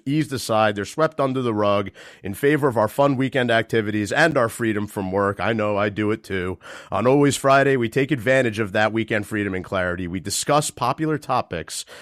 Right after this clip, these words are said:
that are on the minds of S M B leaders as well as their trusted advisors. Another quick thought for you guys. My last name, Fry, actually means free in German.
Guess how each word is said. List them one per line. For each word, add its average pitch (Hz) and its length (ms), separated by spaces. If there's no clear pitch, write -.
that 107 140
are 104 100
on 127 140
the 147 80
minds 117 340
of 92 80
S 110 180
M 110 140
B 104 140
leaders 92 400
as 90 120
well 117 240
as 101 120
their 90 160
trusted 92 360
advisors. 82 760
Another 131 220
quick - 240
thought 139 240
for - 100
you 143 100
guys. 156 360
My 117 180
last 120 380
name, 123 240
Fry, 113 400
actually 107 340
means 101 260
free 117 520
in 95 160
German. 123 520